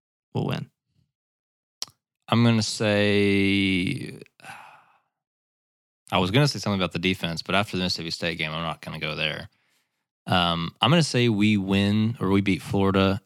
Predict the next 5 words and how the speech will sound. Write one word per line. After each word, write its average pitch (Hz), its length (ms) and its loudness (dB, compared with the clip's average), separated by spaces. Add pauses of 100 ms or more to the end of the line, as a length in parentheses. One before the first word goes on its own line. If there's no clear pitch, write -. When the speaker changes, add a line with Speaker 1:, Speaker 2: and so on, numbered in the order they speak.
Speaker 2:
if 101 520 -2 (320)
K 135 180 2
J 143 240 2
has 110 800 0 (720)
over 98 640 2